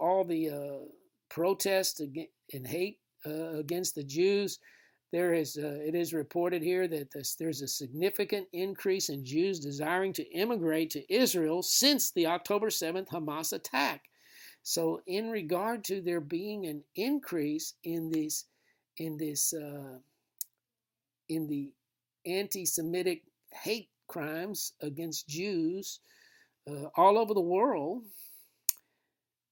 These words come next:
you know, the protests, in essence, are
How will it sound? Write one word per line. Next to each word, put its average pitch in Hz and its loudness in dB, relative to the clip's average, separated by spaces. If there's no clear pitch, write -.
you 156 -4
know, 160 -2
the 147 -4
protests, 202 2
in 190 -2
essence, 208 -4
are 156 -2